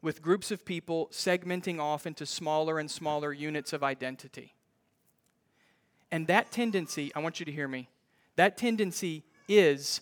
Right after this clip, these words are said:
filtering into the church. I don't mean to be an alarmist, but I think we all need to wake up to this danger.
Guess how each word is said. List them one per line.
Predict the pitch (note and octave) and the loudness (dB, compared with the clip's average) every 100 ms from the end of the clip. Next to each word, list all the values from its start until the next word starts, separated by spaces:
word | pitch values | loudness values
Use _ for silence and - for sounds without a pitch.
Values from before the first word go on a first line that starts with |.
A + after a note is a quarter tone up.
| _ | _
filtering | - - F#3+ F#3+ F#3+ D3 C#3+ C#3+ | -18 2 2 2 -2 -6 -6 -6
into | F3 E3+ E3 D3 C3+ B2+ - | -6 -4 -4 -8 -8 -10 -12
the | C#3+ | -10
church. | - C#3+ B2 - - - _ _ _ _ _ _ _ _ _ _ _ _ _ _ _ _ _ | -6 -4 -6 -8 -12 -12 _ _ _ _ _ _ _ _ _ _ _ _ _ _ _ _ _
I | D#3 | -2
don't | G3 F#3+ | 0 0
mean | F#3+ | -2
to | F3 | -2
be | F3 | -2
an | E3+ | -2
alarmist, | D3+ D#3 D3 C#3 - | -2 -2 -2 -4 -6
but | D#3 D3 | -6 -4
I | D3+ | -4
think | F3+ - | -6 -6
we | D#3+ | -2
all | D3+ D#3 | 0 0
need | D#3 | -4
to | C#3+ | -8
wake | C3 C#3 C3+ | -6 -6 -2
up | C#3 - | -2 -2
to | - | -8
this | C3+ B2+ | -10 -10
danger. | - B2 A2+ D2 | -8 -10 -12 -18